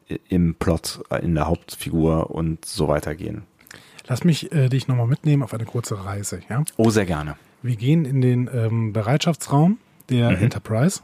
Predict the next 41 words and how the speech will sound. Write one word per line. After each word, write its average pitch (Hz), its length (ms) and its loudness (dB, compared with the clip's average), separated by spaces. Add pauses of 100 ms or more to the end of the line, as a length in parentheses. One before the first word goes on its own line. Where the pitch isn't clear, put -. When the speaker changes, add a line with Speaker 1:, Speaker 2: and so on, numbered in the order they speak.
(120)
Speaker 2:
ne? 110 120 -2
Speaker 1:
Mhm. 156 300 4 (280)
Speaker 2:
Da 120 140 0
ist 135 120 0
gerade 135 320 4
Offiziersversammlung. 113 840 0 (800)
Alle 147 200 6
sind 147 220 2
da. 117 220 2 (400)
Speaker 1:
Mhm. 101 240 2
Speaker 2:
Auch, 160 300 4 (280)
ähm, 127 460 2 (120)
auch 143 200 -2
die 151 300 4 (440)
weniger 131 480 4
wichtigen 110 320 -4
Leute 110 320 -2
auf 117 140 -6
der 120 120 -6
Enterprise 135 600 0
sind 123 200 -2
alle 170 200 4
da, 123 300 2 (180)
ne? 160 200 4 (600)
Du 151 140 6
sitzt 165 300 0
in 143 100 2
der 127 100 4
Mitte, 214 300 4 (720)
schaust - 380 0
dich 113 120 -4
um. 156 260 2 (840)
Wen 165 200 4
von 135 160 2
denen 113 220 2
würdest 107 240 -2
du 110 40 -2
denn 110 100 -2
gern 104 160 -4
wieder 101 160 -2
sehen? 90 220 -6